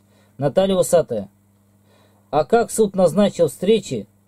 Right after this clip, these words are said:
Почему он не обратился к адво-, адвокату, а лучше к Богу?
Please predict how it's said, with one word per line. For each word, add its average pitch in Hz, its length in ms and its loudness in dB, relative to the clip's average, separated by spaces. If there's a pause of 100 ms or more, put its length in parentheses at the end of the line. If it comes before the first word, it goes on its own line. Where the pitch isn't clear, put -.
(380)
Почему 226 400 4
он 202 80 6
не 185 60 4
обратился 180 580 2
к - 80 2
адво-, 180 340 0 (220)
адвокату, 156 760 0 (320)
а 156 120 0
лучше 190 320 0
к - 20 -8
Богу? 160 420 0